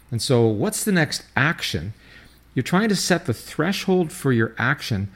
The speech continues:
as low as possible, so you just shake your head and say, "Of course I could do that," as opposed to saying, "I'm gonna write my book." That is so broad. And that brings me to my next point.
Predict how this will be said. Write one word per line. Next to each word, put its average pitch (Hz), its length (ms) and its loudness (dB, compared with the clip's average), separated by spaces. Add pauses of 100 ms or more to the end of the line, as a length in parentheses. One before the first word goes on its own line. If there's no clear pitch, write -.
(380)
as 107 180 -2
low 160 220 6
as 165 100 2
possible, 131 560 0
so 104 340 -6
you 117 120 -4
just 107 200 -2
shake 123 240 2
your 110 100 2
head 123 140 2
and 107 100 0
say, 110 120 -2
"Of 92 120 -4
course 175 260 -2
I 80 60 -4
could 82 160 -6
do 87 140 -4
that," 80 260 -8 (420)
as 123 140 0
opposed 143 320 4
to 120 60 0
saying, 107 400 4 (360)
"I'm 120 120 2
gonna 104 180 4
write 104 260 2
my 95 120 -2
book." 90 440 -4 (340)
That 143 360 -2
is 104 120 -4
so 147 300 -2
broad. 120 500 -2 (500)
And 113 100 4
that 151 160 6
brings 139 200 6
me 117 120 4
to - 120 -6
my 107 60 4
next 117 300 0
point. - 240 -6